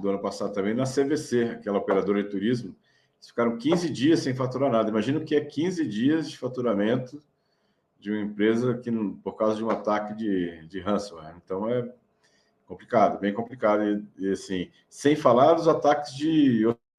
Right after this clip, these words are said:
hospital, né? Ou seja, que aí o, a, o problema é bem mais grave, aí você não tem acesso a prontuário médico, não sabe exatamente os medicamentos que os, cada um dos pacientes estavam naquele momento tomando, é, é bem complicado.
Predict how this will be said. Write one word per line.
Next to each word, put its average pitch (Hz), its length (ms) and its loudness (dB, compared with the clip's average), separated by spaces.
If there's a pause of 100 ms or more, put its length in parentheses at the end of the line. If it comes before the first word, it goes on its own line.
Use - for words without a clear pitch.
hospital, 117 540 4
né? 120 160 0
Ou 123 60 -4
seja, 95 260 -8
que - 140 -2
aí 110 180 6
o, 135 200 -2 (420)
a, 98 140 0
o 90 560 -6
problema 110 400 4
é 127 40 4
bem 110 280 4
mais 120 200 2
grave, 110 340 4
aí 107 40 2
você 107 180 -4
não 107 80 -4
tem 110 160 -6
acesso 104 340 -4
a - 40 -14
prontuário 101 460 -2
médico, 117 380 2
não 104 60 -8
sabe 101 240 -6
exatamente 98 260 -6
os - 80 -20
medicamentos 98 540 -6
que 107 80 -12
os, 101 140 -12
cada 95 240 -4
um 95 80 0
dos 98 100 -14
pacientes 98 400 -8
estavam 95 380 -6 (460)
naquele - 240 -6
momento 95 220 0
tomando, 104 460 2
é, 139 160 -2 (100)
é 101 100 0
bem 101 180 0
complicado. 104 500 -2